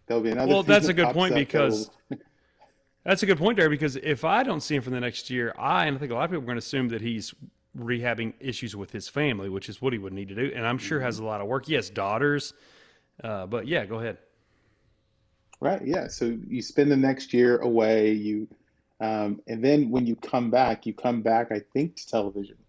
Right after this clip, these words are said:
Speaker 1: I think is the first way. Sort of get the, the broader society used to seeing your face, hearing your name,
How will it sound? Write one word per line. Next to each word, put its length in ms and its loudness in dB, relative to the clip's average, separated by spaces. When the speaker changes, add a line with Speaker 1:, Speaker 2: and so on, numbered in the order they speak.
Speaker 1:
I 80 -4
think 200 -4
is 180 -6
the 100 -4
first 360 -4
way. 200 -6
Sort 240 4
of 180 0
get 340 4
the, 560 4
the 80 -4
broader 420 4
society 580 -2
used 340 -6
to 60 -12
seeing 300 -4
your 100 -6
face, 440 -2
hearing 320 -2
your 120 -2
name, 500 -2